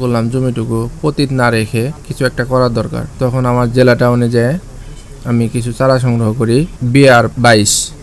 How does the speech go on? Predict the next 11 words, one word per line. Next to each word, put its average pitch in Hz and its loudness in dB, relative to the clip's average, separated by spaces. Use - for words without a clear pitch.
ধানের 123 0
চারাগুলো 123 4
আনি, 117 0
ভিডিও 143 2
করা 131 6
সম্ভব 120 0
হয় 120 0
নাই, 113 2
এই 120 0
জন্য 110 2
ভিডিওটা 113 0